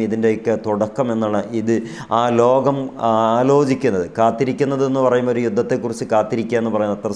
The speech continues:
സുഖകരമല്ല കാര്യമല്ല. എന്താണെങ്കിലും നേവി അഥവാ അവർക്കുള്ള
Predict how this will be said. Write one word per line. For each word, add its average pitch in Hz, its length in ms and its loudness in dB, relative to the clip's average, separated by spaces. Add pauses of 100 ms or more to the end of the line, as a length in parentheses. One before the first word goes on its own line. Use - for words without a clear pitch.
സുഖകരമല്ല 104 640 0
കാര്യമല്ല. 92 380 -2 (500)
എന്താണെങ്കിലും 139 560 2 (500)
നേവി 131 340 4 (140)
അഥവാ 117 280 4 (160)
അവർക്കുള്ള 120 420 2